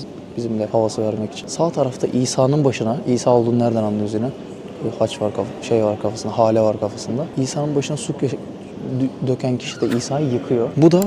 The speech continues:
o adama aslında işte insanlar, "Sen yeni Mesih'sin, sen bilmem nesin." diyorlar. Adam da diyor ki, "Ben mucize yapıyorum, evet ama benden de iyisi gelecek, benden de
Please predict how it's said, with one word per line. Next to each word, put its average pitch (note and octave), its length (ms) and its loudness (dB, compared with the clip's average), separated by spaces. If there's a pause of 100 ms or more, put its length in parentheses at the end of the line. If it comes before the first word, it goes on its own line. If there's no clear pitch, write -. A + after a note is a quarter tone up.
o D3+ 200 6
adama C3+ 360 2
aslında A#2+ 520 0
işte A#2+ 240 -2
insanlar, B2 560 0 (440)
"Sen B2+ 180 0
yeni A#2+ 180 4
Mesih'sin, A#2+ 480 0 (100)
sen B2 240 -2
bilmem A#2 280 2
nesin." B2+ 240 -2
diyorlar. C#3+ 260 2
Adam B2 240 2
da C3 100 0
diyor D#3+ 160 2
ki, - 60 2 (180)
"Ben B2+ 100 6
mucize A#2 380 2
yapıyorum, C3 340 2 (100)
evet C3 220 4
ama E3 200 4 (180)
benden C3 380 6
de B2 100 10
iyisi A2 300 4
gelecek, A2+ 420 0
benden A#2+ 360 2
de A#2 120 4